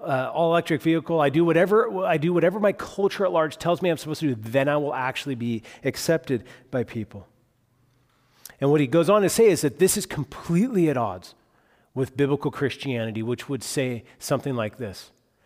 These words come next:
"Because Christ obeyed, therefore I'm accepted." Or we could say it like this, "I'm accepted, therefore I obey." And as we go through this sermon, as we walk through this text, you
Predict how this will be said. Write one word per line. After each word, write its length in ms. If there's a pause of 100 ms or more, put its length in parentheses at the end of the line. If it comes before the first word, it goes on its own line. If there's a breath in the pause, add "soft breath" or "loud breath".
(400)
"Because 300
Christ 680
obeyed, 480 (1000)
therefore 600
I'm 160
accepted." 500 (1300 soft breath)
Or 120
we 120
could 100
say 100
it 40
like 100
this, 180 (280 loud breath)
"I'm 240
accepted, 880 (440)
therefore 920
I 260 (280 loud breath)
obey." 340
And 80
as 100
we 120
go 360
through 500
this 200
sermon, 400
as 140
we 80
walk 480
through 120
this 140
text, 260
you 60